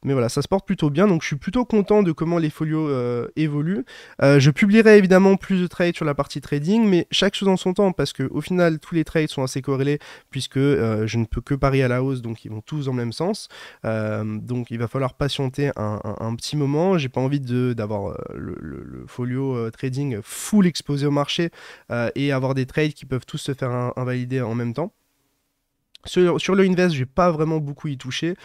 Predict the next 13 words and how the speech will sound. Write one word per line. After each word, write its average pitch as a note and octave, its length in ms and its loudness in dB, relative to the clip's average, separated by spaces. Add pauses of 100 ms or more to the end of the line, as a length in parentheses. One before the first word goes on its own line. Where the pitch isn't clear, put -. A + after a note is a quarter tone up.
(280)
Pour C3+ 120 -4
le B2+ 60 -2
moment, C#3+ 360 0
euh, A#2+ 220 0
il A2+ 200 -6
performe B2+ 320 -6
plutôt B2+ 220 -10
bien, C3 160 -2
on D3+ 120 0
va B2 140 -2
le A#2 60 -2
laisser B2 260 -4
tourner. C3 360 -2